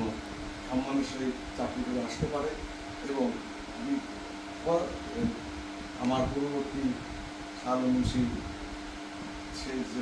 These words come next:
কথা বলছে যে এলাকার লোকজনের সাহায্য সহযোগিতা, ন্যায়ের পক্ষে সে সাহায্য, সাহায্য সহযোগিতা করছে, করবে এবং বিরোধী দূরে করে আসছে,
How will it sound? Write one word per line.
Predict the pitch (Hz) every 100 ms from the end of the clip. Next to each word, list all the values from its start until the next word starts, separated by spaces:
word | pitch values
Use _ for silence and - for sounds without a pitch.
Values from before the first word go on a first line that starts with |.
| 123
কথা | 127
বলছে | 123 127 120 123 113 113 113
যে | 113 113 101 - - - 123
এলাকার | 127 127 123 117 - - - - - - 254
লোকজনের | 254 226 240 226 - -
সাহায্য | 233 226 160 -
সহযোগিতা, | 226 113 107 110 - - - - 110
ন্যায়ের | 127 143 139
পক্ষে | 135 139 139 135 - - -
সে | 143 139
সাহায্য, | 120 123 127 131 -
সাহায্য | 123 123 117 -
সহযোগিতা | 127 123 127 127 -
করছে, | 135 - - - -
করবে | 180 208 208 214 - - - -
এবং | 139 139 131 117
বিরোধী | 180 190 160
দূরে | 160 156
করে | 156 151 135
আসছে, | - -